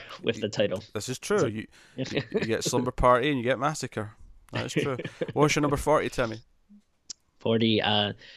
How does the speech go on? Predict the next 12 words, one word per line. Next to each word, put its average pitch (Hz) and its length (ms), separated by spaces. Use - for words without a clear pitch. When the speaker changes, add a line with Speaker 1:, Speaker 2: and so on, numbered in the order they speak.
Speaker 1:
very, 160 240
<laughs> - 880
it's - 100
kind 196 160
of 170 60
a, 135 100
a, 107 40
it's, - 220
it's - 80
kinda 381 200
like 240 140
a, 113 100